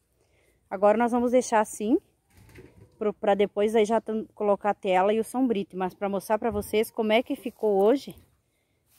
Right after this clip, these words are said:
essa partezinha aqui. Ficou muito bonitinho, né, pessoal? Eu acredito, assim, que já, ah, logo, logo vai tá pronto. Vamos fazer uma portinha pra colocar ali.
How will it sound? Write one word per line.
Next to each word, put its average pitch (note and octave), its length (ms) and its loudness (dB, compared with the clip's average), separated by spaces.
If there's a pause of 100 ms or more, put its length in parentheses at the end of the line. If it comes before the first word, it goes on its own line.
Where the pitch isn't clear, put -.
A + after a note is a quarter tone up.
essa F#3+ 240 -2
partezinha G#3 640 0
aqui. A3 180 -10
Ficou - 240 -4
muito D4 240 2
bonitinho, G3 480 -6
né, F#3+ 140 -2
pessoal? F#3+ 460 -6 (340)
Eu G#3 140 0
acredito, A#3 500 -2
assim, A#3 340 -4
que B3+ 280 -4
já, G#3+ 420 4 (240)
ah, G3 120 -4
logo, G#3+ 380 4
logo B3+ 460 2 (560)
vai A#3 140 0
tá A3+ 160 -2
pronto. F#3+ 420 -4
Vamos G#3 200 0
fazer G3+ 200 -2
uma G3 140 0
portinha G3+ 500 -4
pra G3 140 -10
colocar F3+ 360 -4
ali. F3+ 280 -2